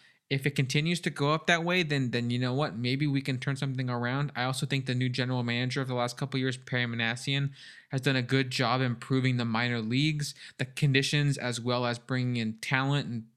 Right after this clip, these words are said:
you know, I think some pretty solid draft picks, um, in the last couple of years. So maybe the things could trend, uh, in the right direction with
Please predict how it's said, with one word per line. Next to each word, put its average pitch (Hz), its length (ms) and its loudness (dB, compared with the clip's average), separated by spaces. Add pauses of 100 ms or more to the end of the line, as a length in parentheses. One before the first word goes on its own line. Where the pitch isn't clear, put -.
you 127 100 -6
know, - 80 -4
I 123 60 2
think 131 180 -2
some 127 100 -4
pretty 127 240 -2
solid 117 420 -2
draft 113 380 -2
picks, - 400 -4 (540)
um, 117 540 -4 (280)
in 139 120 -2
the 120 60 0
last 113 220 -2
couple 123 240 -4
of 117 60 0
years. 117 280 0
So 117 300 -2 (460)
maybe 175 420 4
the 143 180 0
things 165 300 2
could 147 240 0
trend, 156 380 2 (640)
uh, 131 120 0
in 135 120 0
the 131 60 2
right 135 140 2
direction 139 520 0
with 127 180 0